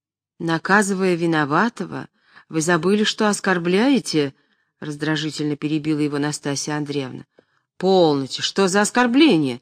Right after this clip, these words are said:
нахмурив брови, резким голосом заметил ей брат.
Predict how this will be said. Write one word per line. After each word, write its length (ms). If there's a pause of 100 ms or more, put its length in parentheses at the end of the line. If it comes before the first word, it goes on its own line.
(360)
нахмурив 540
брови, 360
резким 440
голосом 460
заметил 460
ей 240
брат. 420